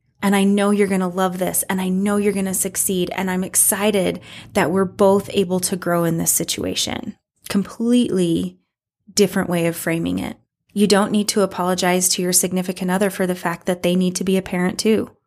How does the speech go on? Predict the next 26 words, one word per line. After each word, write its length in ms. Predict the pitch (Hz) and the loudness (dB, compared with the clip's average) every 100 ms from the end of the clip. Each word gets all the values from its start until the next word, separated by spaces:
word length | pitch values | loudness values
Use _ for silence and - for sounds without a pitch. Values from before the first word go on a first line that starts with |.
| _ _ _ _ | _ _ _ _
They'll 280 | 202 190 202 | -6 2 4
be 180 | 208 220 | 4 0
just 460 | 214 196 180 - - | 0 0 0 -2 -4
fine. 480 | - 180 - 190 - _ _ _ | -4 -4 -4 -8 -14 _ _ _
And 120 | - 220 | 2 2
if 140 | 220 | 2
you 100 | 240 | 0
look 300 | 233 359 359 | 4 2 2
at 160 | 233 190 | 0 0
it 140 | 190 | 0
and 140 | 202 | 0
really 240 | 214 262 226 | 2 2 2
think 260 | - 220 | 0 -2
about 280 | 202 175 160 | 0 -4 -4
it, 240 | 156 - - _ - | -4 -6 -10 _ -10
it's 200 | 214 - _ - | -4 -4 _ -6
a 60 | |
little 220 | 240 330 | 2 4
bit 160 | 415 415 | 4 2
disrespectful 840 | 269 262 240 233 226 - - - _ - | 2 0 0 0 -2 -4 -8 -8 _ 0
when 200 | 214 208 | 0 2
we 140 | 226 | 0
have 320 | 214 240 254 | 0 -2 2
this 180 | 240 226 | 2 2
assumption 600 | 196 - 220 - 180 170 | 0 0 0 0 -2 -2
that 180 | 170 | -4